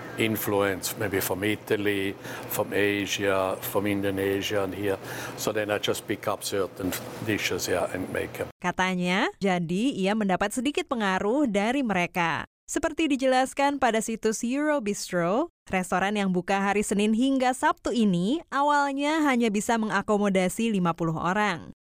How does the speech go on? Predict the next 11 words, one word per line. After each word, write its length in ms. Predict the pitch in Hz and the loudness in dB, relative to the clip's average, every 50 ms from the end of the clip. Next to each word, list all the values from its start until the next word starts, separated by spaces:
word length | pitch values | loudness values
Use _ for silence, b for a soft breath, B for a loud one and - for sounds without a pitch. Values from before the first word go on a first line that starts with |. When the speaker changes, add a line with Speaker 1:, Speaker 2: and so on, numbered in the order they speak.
| _ _ | _ _
Speaker 2:
Namun 400 | 277 277 277 277 302 330 359 392 | 0 0 0 0 -2 -2 -2 -2
setelah 400 | - 359 294 - 262 254 254 247 | -2 -2 0 2 2 2 2 0
mulai 320 | 240 240 240 240 233 214 | 0 0 0 2 2 0
dikenal 560 | 214 - 240 233 220 208 180 175 190 220 254 | 0 0 0 0 2 2 2 2 2 0 0
pada 240 | - 196 165 170 170 | 2 0 0 2 0
musim 320 | 165 180 - - 180 175 170 | 0 0 0 0 0 0 2
panas 480 | - 175 175 175 190 196 202 - - | 0 0 2 2 2 0 0 -2 -2
tahun 400 | - 247 269 294 302 277 269 226 | -2 0 2 2 0 0 0 -2
dua 240 | 220 240 262 262 254 | 0 0 2 0 0
ribu 160 | 196 208 214 | -2 -4 -4
tiga, 480 | - 196 180 156 180 170 170 180 220 | -2 -4 -2 0 0 0 2 2 0